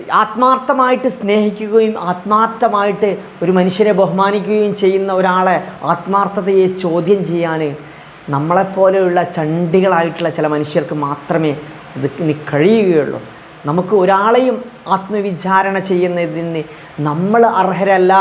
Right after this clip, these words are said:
എന്ന് നമ്മൾ ചിന്തിക്കണം. ഏതായാലും ലിനി സിസ്റ്ററുടെ,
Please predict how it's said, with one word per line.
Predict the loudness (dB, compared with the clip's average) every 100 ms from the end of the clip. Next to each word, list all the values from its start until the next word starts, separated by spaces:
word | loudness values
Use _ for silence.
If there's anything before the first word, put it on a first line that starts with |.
| 4 0
എന്ന് | -2 -2
നമ്മൾ | -2 0 0 -2
ചിന്തിക്കണം. | -6 -4 -6 -8 -12 -8 0
ഏതായാലും | 4 4 4 2 -4 -16 -12 -6
ലിനി | -2 -2 -4
സിസ്റ്ററുടെ, | -8 -12 -2 2 4 4